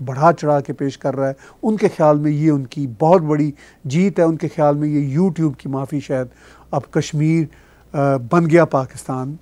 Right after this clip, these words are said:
वाली सूरत हाल है। कश्मीर के हवाले से ही हदीका कियानी का एक जो सॉन्ग है जो उन्होंने एक टर्किश सिंगर के साथ गाया था, अ, जिसमें उन्होंने अपने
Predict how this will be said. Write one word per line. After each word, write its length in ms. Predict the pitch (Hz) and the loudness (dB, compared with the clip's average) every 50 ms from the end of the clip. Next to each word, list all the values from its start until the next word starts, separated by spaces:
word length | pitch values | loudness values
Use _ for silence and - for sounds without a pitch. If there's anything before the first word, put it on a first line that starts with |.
| _ _ - | _ _ -8
वाली 200 | 143 135 127 131 | -8 -6 -6 -8
सूरत 380 | 120 - 143 127 113 - 139 117 | -8 -8 -8 -8 -8 -8 -10 -10
हाल 180 | 101 113 120 104 - | -10 -12 -14 -14 -14
है। 200 | - - - - _ _ _ _ _ _ _ _ _ _ _ _ _ _ _ - - | -18 -20 -20 -20 _ _ _ _ _ _ _ _ _ _ _ _ _ _ _ 0 0
कश्मीर 360 | 196 - - 262 277 311 311 | 0 4 8 8 8 8 8
के 100 | 302 311 | 8 6
हवाले 440 | 269 220 220 214 208 196 196 208 214 | 8 8 8 8 8 8 8 6 2
से 140 | 202 - 214 | 4 4 2
ही 320 | 196 175 190 196 190 180 180 _ _ _ _ _ - - | 4 4 2 0 0 -4 -8 _ _ _ _ _ -8 -6
हदीका 500 | 160 139 123 175 190 165 - 214 208 202 | -4 -2 0 0 0 4 8 8 8 8
कियानी 580 | 202 - - 180 170 165 170 175 185 202 196 | 8 4 0 2 2 4 2 2 2 0 0
का 340 | 160 - 165 139 127 117 - _ _ _ _ _ _ _ _ - | 0 2 0 0 0 -2 -6 _ _ _ _ _ _ _ _ -4
एक 300 | - 156 156 156 147 147 - - 143 143 143 139 139 139 131 | 0 2 2 2 2 0 -2 -2 0 2 2 2 0 0 -2
जो 240 | 120 113 139 135 131 | -4 -4 -4 -4 -4
सॉन्ग 540 | - - - - - 147 147 151 156 147 139 | -6 -10 -8 -2 0 2 4 4 2 2 0
है 160 | 143 131 131 | -2 -4 -4
जो 160 | 120 143 135 | -4 -4 -4
उन्होंने 380 | 135 131 135 131 131 135 131 131 | -4 -4 -4 -4 -4 -4 -4 -6
एक 420 | 127 127 _ _ - 135 135 127 - | -6 -8 _ _ -10 -8 -8 -6 -2
टर्किश 340 | - 165 156 - - 185 - | -2 -2 -2 0 -4 -4 -4
सिंगर 260 | - - 147 135 143 | -4 -6 -4 -4 -4
के 160 | 131 113 - 123 | -4 -6 -8 -12
साथ 200 | - 135 131 135 _ - | -10 -10 -10 -10 _ -6
गाया 260 | 151 139 135 139 147 | -4 -2 -2 -2 -2
था, 200 | 143 - 131 127 - _ - - - - - _ _ _ - | -2 -4 -10 -12 -12 _ -20 -20 -20 -20 -20 _ _ _ -4
अ, 220 | 170 147 143 143 | 0 0 2 0
जिसमें 420 | 139 123 139 151 - - - 147 139 | 0 0 -2 -4 -4 -4 -4 -2 -2
उन्होंने 380 | 135 139 135 139 135 131 131 | -2 -2 -2 -2 -2 -4 -4
अपने 380 | 135 127 - - 147 143 139 | -6 -6 -8 -8 -6 -4 -4